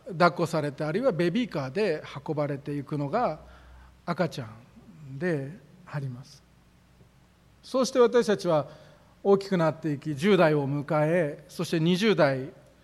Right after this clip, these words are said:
働き盛りとなっていき、自分の力で歩いて行きます。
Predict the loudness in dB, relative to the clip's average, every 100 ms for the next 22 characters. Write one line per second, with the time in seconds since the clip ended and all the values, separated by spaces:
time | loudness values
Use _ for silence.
0 | _ _ -8 0 6 8 8 6 4 6
1 | 4 4 -2 -8 -4 2 4 2 0 -4
2 | -4 -6 -4 0 0 0 2 2 4 2
3 | 0 0 0 -4 -8 -8 -8 -8 -8 -12